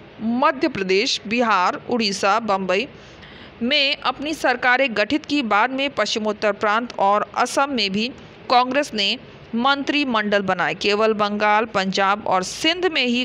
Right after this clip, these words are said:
कांग्रेस बहुमत से वंचित रहे। Next question, तो यहाँ पे सूची एक और सूची दो दी गई है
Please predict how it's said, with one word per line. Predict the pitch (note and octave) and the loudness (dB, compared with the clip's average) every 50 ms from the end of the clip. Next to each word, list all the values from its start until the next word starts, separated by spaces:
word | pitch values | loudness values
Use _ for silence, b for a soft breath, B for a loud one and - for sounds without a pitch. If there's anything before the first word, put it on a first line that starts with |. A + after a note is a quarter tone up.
| - - | -2 0
कांग्रेस | A#3 G#3 G3 G3 G3+ G#3 A3 G#3+ - | 0 0 2 2 0 0 -2 -2 -2
बहुमत | - F#3 F#3 F#3 F#3 F#3+ G3 G3+ G3+ | -2 -2 -2 0 -2 -2 -4 -4 -4
से | - - F#3 F3 F#3 G3 | -4 -4 -2 0 0 0
वंचित | G3 F3+ E3+ E3+ E3 - - B3 - - - A#4 D#4+ | -2 -2 -4 -4 -4 -2 -2 -2 0 0 0 0 0
रहे। | G#3 D#3+ E3+ F3+ F3+ E3 - - - - - - - - - - - - - - - - - - - - - - - - - - - - - - - - - - - - - - - - _ - - - - - B B B B B B B B - | 0 0 0 0 -2 -4 -4 -6 -10 -18 -20 -20 -20 -20 -20 -20 -20 -20 -20 -20 -20 -20 -20 -20 -20 -20 -20 -20 -20 -20 -20 -20 -20 -20 -20 -20 -20 -20 -20 -20 -20 -20 -20 -20 -20 -20 _ -20 -20 -20 -20 -18 B B B B B B B B -2
Next | A3 A3 - - - - | -2 -2 -2 -4 -2 0
question, | A3+ A3+ A3 - - - - - - - - - - - - - - - - - - - - - - - - - - - - | 0 0 2 0 -2 -4 -4 -10 -20 -20 -20 -20 -20 -20 -20 -20 -20 -20 -20 -20 -20 -20 -20 -20 -20 -20 -20 -20 -14 -6 -2
तो | G3 G3 G3 | 0 0 0
यहाँ | G3+ F#3+ G3+ G3+ A3 A3+ | 2 0 0 2 2 0
पे | A#3 A#3 | 0 0
सूची | A3+ - - B3 A3+ - C#4 - - | -2 -2 -2 -2 -2 -2 -2 -2 0
एक | - A3 A#3 C4 - A#3 | 2 2 2 2 0 -2
और | A#3 | -2
सूची | A3 - B3 A#3 - C4+ | -2 -2 -4 -4 -4 -6
दो | A3+ F#3+ G3 G#3 A3+ A#3+ | -4 -2 0 0 0 0
दी | B3 C4 A#3 | -2 -4 -2
गई | A3+ A3+ A3 A3 | 0 0 0 2
है | A3+ A3 A#3+ E4 | 2 2 0 -2